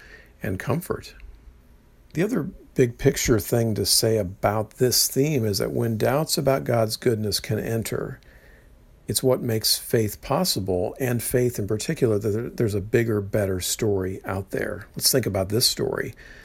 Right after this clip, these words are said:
Here is that the first who went to the grave was the first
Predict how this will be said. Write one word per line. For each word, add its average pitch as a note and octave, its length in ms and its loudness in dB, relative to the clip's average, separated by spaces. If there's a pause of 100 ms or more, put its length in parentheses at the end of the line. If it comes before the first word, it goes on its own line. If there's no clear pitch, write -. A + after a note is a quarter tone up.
(240)
Here C3+ 420 6
is A2+ 120 2
that A2 100 0
the - 80 -2
first B2+ 460 2
who C#3+ 80 2
went A#2+ 200 0
to - 80 -4
the G#2 100 0
grave G#2+ 580 -2
was A#2+ 180 0
the C3 80 0
first - 600 -2